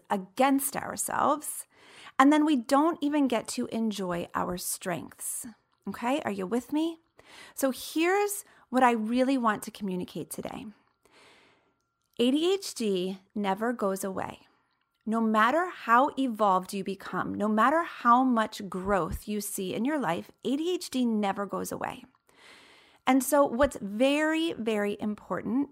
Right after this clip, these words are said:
is that you don't expect to become one hundred percent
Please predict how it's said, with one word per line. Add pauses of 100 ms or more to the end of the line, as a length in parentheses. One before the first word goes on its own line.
(120)
is
that
you
don't
expect
to
become (440)
one
hundred
percent